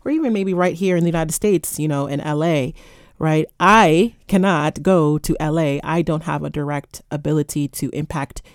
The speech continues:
change directly in those communities or in the Congo or in the Ukraine, for example. So how do you, as an individual here in the United States, um, reconcile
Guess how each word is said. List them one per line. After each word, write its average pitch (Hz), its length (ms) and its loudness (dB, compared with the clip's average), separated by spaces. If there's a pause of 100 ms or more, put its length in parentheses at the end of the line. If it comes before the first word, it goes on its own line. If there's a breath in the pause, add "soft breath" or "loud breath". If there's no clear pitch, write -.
(120 soft breath)
change 151 520 -2 (300)
directly 165 540 0
in 151 160 -4
those 139 180 -6
communities 143 560 -4
or 135 140 -4
in 135 100 -4
the 135 80 -4
Congo 139 520 -4
or 131 280 -6 (300 loud breath)
in 131 260 -8
the 151 80 -8
Ukraine, 139 540 -4
for - 180 -20
example. 156 400 -10
So 180 440 -2 (100)
how 214 240 -6
do 240 100 -4
you, 190 500 -2
as 175 220 -4
an 170 80 -2
individual 160 840 -2
here 156 440 -4
in 151 100 -6
the 156 60 -4
United 147 240 -8
States, 151 540 -8 (460 soft breath)
um, 156 420 -2
reconcile 156 920 -2